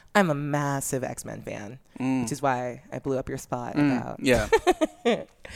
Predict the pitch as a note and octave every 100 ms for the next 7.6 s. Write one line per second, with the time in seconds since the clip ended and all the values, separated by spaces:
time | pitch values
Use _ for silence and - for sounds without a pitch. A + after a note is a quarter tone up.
0 | - - - - D#3+ D3 C#3 C3 D3+ C#3
1 | C3 C3+ - - E3 E3+ D#3+ - C#3+ C#3+
2 | C#3 C#3+ C#3 C3+ C3 B2+ C3+ C3+ A#2+ B2+
3 | D3+ C#3+ C3+ C3 - C3+ B2+ A2+ - -
4 | D3+ C3 A#2+ A#2+ A#2+ B2 A#2 - - -
5 | - D3 C3+ B2 A#2 C3+ - G#3+ E3+ F#3+
6 | A3+ C4 G#3+ B2+ - A#2+ A#2+ B2+ C#3+ C3
7 | - G3+ E3+ F3+ F3+ D#3+